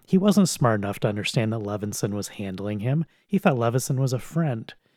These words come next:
It's funny, the, the discussions in, in the memoirs and the wiretaps, Levinson was a typical New York Jewish lawyer. He was very much invested in money.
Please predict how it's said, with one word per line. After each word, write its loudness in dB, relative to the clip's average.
It's 2
funny, 8
the, 0
the -2
discussions 0
in, 0
in -2
the -4
memoirs 0
and -2
the -4
wiretaps, 2
Levinson 4
was 4
a 2
typical 2
New 0
York 2
Jewish -2
lawyer. -2
He 4
was 6
very 6
much 0
invested -2
in 0
money. 0